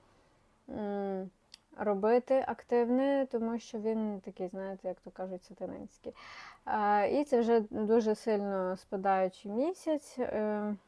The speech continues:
так, ми бачимо, що вже місяць навіть в одному домі з сонцем зайшов, майже, майже амавасія, майже, майже нульовий місяць. Відповідно, ми такі всі будемо десь в космосі літати. Важкувато буде в моральному плані, в фізичному плані.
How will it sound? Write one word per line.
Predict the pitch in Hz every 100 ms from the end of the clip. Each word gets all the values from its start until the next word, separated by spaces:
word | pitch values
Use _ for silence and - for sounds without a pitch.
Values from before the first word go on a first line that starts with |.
| _ _ _
так, | - 202
ми | 208
бачимо, | 202 202 - 196
що | - 196
вже | 208
місяць | 202 202 - 196
навіть | 202 196 196
в |
одному | 196 196 190
домі | 185 190 190
з | 196
сонцем | 277 302 - 277 262 - _
зайшов, | 233 226 - 214
майже, | 240 269 247
майже | 214 226 220 -
амавасія, | 202 202 196 196 190 190 190
майже, | 202 214
майже | 214 202 208 208
нульовий | 196 196
місяць. | 202 277 - 220 214
Відповідно, | - 214 208
ми | 202
такі | 202 - 202
всі | - 208
будемо | 196 208 _ _ _ _ _ - - - - - _ 226
десь | 208
в |
космосі | - 208 - 208 -
літати. | 202 196 269 285 233 214
Важкувато | - 214 226 - 226 208 202
буде | 208 220 214
в |
моральному | 208 214 262 330 311 277 269
плані, | 269 254 254 247 233
в |
фізичному | - 196 202 254 285 - 262 240
плані. | 247 240 233 220